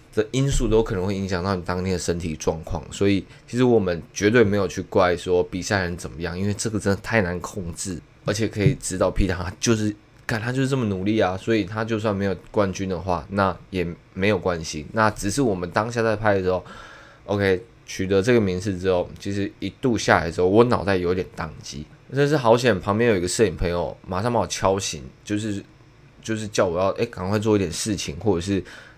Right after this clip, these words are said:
你现在应该要去，应该要去回话，或者是去捕捉他什么什么，我才突然想到，哦，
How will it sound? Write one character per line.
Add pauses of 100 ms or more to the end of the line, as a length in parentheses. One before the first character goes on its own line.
(140)
你
现
在
应
该
要
去， (760)
应
该
要
去 (180)
回
话，
或
者
是
去
捕
捉
他
什
么
什
么，
我
才
突
然
想
到，
哦，